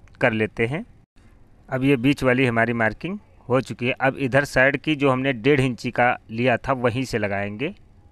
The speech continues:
तेरह इंची को डेढ़ इंची जो छोड़ा था, अब इस प्रकार से हम, अब दोनों तरफ हम साइड की इस प्रकार से मार्किंग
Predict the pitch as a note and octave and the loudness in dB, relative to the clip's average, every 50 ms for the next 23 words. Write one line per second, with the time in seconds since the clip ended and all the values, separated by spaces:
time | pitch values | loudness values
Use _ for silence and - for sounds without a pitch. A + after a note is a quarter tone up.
0 | - _ - _ - - _ - - A2+ A2+ A#2+ B2 A#2+ A2 - - A#2+ C3 A#2+ | -20 _ -20 _ -20 -20 _ -4 0 2 4 4 2 2 -2 -6 -6 -4 -4 -2
1 | G#2 A#2+ A#2 A#2 A2+ - - A2 A#2 G#2+ - - G#2+ G#2 G#2 G2 - G#2+ A2+ - | 0 0 -2 -2 -4 -8 -6 -6 -6 -6 -6 -8 -6 -4 -4 -4 -2 -4 -6 -6
2 | - - A#2+ A2 - C3+ B2+ - - A#2+ A#2 - A2 G#2+ G#2 G2 - C3 B2 C#3 | -6 -8 -10 -8 -8 -8 -10 -8 -6 -8 -4 -2 -2 -2 -2 -4 -6 -6 -6 -6
3 | F3+ A#3+ - - - - - - _ _ - - - - - - - - - - | -8 -10 -14 -18 -20 -20 -20 -20 _ _ -20 -20 -20 -20 -20 -20 -20 -16 -4 -4
4 | C#3+ C3+ B2+ C#3+ C#3+ D3 D#3 E3 - - D3+ D3+ D3+ - D#3 D#3+ E3 D#3 - - | -4 0 2 2 2 4 4 2 2 4 2 2 2 2 -2 -2 -4 -6 -2 2
5 | B2 A#2 B2 A#2 - - - F3 F#3+ F3+ - - - C#3 - - - B2 A2+ - | 4 4 4 4 0 -2 -4 -6 -6 -6 -10 -8 -6 -6 -6 -4 -4 -4 0 2
6 | A2+ A2 G#2+ - - D#3+ A3 C#4+ - - - - - - - - - - - - | 2 0 0 -2 -6 -8 -8 -8 -10 -16 -20 -20 -20 -20 -20 -20 -20 -20 -20 -12
7 | - A2+ A2+ A#2 A2 - E3+ F#3 | -2 0 0 0 0 -2 -4 -6